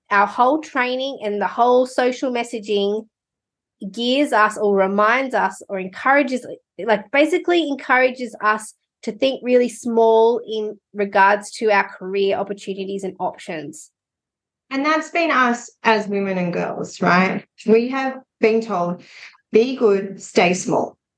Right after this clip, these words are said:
Speaker 2: You know, it, most of us have been taught,
Speaker 1: Yes.
Speaker 2: "Stay safe by being small." And so this is about, can we grow?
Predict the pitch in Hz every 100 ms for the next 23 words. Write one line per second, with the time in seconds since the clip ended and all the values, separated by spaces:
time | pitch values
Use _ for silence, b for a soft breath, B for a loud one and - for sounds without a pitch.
0 | _ _ _ _ - 269 240 233 226 240
1 | 233 233 240 269 - 349 339 370 349 320
2 | 311 302 330 - - - _ _ _ _
3 | _ _ - - - 208 240 - 226 202
4 | 202 - _ 208 190 185 185 190 180 214
5 | 175 - - _ _ _ _ _ _ -
6 | 233 226 240 233 262 339 302 233 214 208
7 | - - 226 220 214 190 233 247 - _
8 | _ _ _ _ - 196 180 170